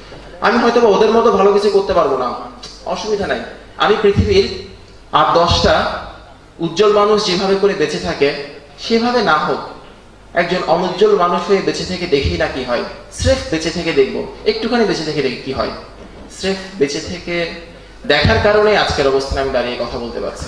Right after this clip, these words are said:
আর কোনো কিছু না। আমাকে যখন কেউ জিজ্ঞেস করে পৃথিবীতে সবচেয়ে গুরুত্বপূর্ণ বিষয়টা কি, সফল হওয়া,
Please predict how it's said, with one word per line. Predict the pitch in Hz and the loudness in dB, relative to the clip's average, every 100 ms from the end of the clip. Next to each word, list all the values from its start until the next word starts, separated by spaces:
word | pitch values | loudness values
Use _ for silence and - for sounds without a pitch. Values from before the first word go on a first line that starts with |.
| - - | -12 -10
আর | - | -4
কোনো | - - | -2 0
কিছু | - - | 0 0
না। | - - - - - - - - - - - - - - - - - - - - - - - 147 | 0 0 0 0 0 0 0 0 0 0 0 0 0 0 0 0 0 -2 -2 -2 -2 -2 -2 0
আমাকে | 170 214 208 | 2 2 2
যখন | 196 214 226 | 2 0 0
কেউ | 214 | 0
জিজ্ঞেস | 190 190 202 - | 2 2 2 2
করে | 151 151 - - - - - | 0 0 -4 -10 -12 -14 -8
পৃথিবীতে | 170 180 196 196 | -6 -2 0 2
সবচেয়ে | 185 170 - 156 | 0 -2 -6 -4
গুরুত্বপূর্ণ | 160 160 165 160 156 | -4 -4 -6 -4 -4
বিষয়টা | 156 165 151 151 | -4 -4 -4 -4
কি, | 151 123 - - - - - | -2 -4 -6 -12 -20 -20 -4
সফল | 151 147 185 | -2 0 0
হওয়া, | 190 196 180 - - | 2 2 4 2 -2